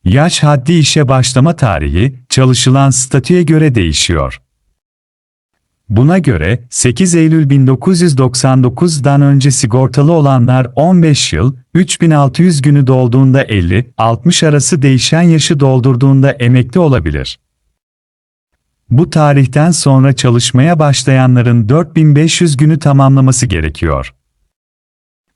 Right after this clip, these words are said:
İlk defa çalışmaya Eylül bin dokuz yüz doksan dokuz,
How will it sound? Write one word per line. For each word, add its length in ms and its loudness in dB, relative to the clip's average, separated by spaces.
İlk 220 -2
defa 320 0
çalışmaya 600 0
Eylül 420 0
bin 160 4
dokuz 340 0
yüz 180 -2
doksan 460 0
dokuz, 420 -4